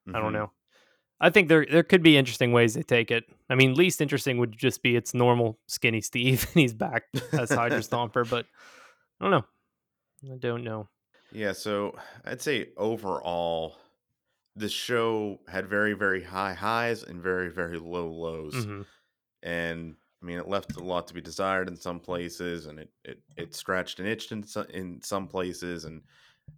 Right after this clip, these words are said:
Speaker 2: I think it ended in a very extremely radically middle ground that is kinda disappointing, at least to
Speaker 1: Yeah.
Speaker 2: me.
Speaker 1: It was just wildly inconsistent.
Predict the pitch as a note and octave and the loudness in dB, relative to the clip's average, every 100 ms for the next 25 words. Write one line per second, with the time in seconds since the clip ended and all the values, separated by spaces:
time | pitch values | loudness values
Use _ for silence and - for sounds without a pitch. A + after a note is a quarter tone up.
0 | _ _ _ - F2+ - F#2+ - F2 F2+ | _ _ _ -14 -10 -6 -6 -6 -6 -4
1 | E2+ F2 E2+ D#2 D#2 F2+ F2+ F2+ F2 E2+ | -4 -4 -6 -10 -6 -2 0 -2 -4 -6
2 | E2+ E2 D2+ - _ - - - - - | -8 -10 -16 -20 _ -20 -18 -14 -14 -14
3 | - F#2+ F2+ E2+ E2+ E2+ D#2+ E2 F2 F2+ | -10 -8 -8 -8 -10 -10 -12 -10 -6 -4
4 | F2+ E2 E2 E2 D#2+ E2 F2 F2 D#2+ E2 | -4 -4 -8 -10 -12 -12 -8 -6 -6 -8
5 | D#2 E2 D#2 D2+ D#2 D2+ D#2 D#2 D#2 D#2+ | -10 -10 -8 -10 -12 -18 -16 -12 -10 -12
6 | - _ _ _ _ _ _ _ _ E2+ | -16 _ _ _ _ _ _ _ _ -20
7 | - - F#2 F2 E2 D#2 - - D#2 C#2+ | -18 -8 -6 -4 -6 -8 -10 -12 -12 -12
8 | C#2 D2+ _ - - D2 E2 A#2 A2+ A2+ | -14 -18 _ -12 -10 -8 -8 -6 -6 -8
9 | D2 C#2+ _ _ _ - F3 E3 A2+ G#2+ | -10 -16 _ _ _ -2 0 0 -2 -6
10 | - A2+ A2 A2 A2+ A#2 A2 - _ A2+ | -8 -4 0 0 0 -4 -6 -10 _ -8
11 | G#2+ - G#2+ - G#2+ - A2+ A2+ | -6 -6 -6 -4 -6 -6 -10 -10